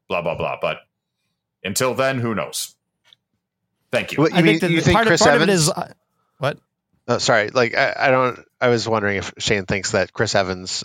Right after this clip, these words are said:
Speaker 2: and, uh, Robert Downey Junior are coming back
Speaker 3: No.
Speaker 2: in their roles because
Speaker 1: No,
Speaker 2: of
Speaker 1: never.
Speaker 2: the multiverse?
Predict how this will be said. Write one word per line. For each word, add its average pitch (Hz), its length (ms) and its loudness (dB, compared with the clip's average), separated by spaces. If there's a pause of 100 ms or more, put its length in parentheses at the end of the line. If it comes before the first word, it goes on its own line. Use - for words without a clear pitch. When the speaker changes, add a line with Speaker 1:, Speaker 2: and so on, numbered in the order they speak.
Speaker 2:
and, 92 360 -2 (280)
uh, 85 400 -2 (180)
Robert 113 220 2
Downey 110 180 2
Junior 104 300 -2
are 90 80 -4
coming 101 240 -6
back 92 340 -2 (580)
Speaker 3:
No. 104 200 -8
Speaker 2:
in 107 100 -4
their 98 160 0
roles 98 720 -2
because 113 260 -2
Speaker 1:
No, 110 160 2
Speaker 2:
of 101 80 -2
Speaker 1:
never. 113 180 0
Speaker 2:
the 101 120 0
multiverse? 156 460 -2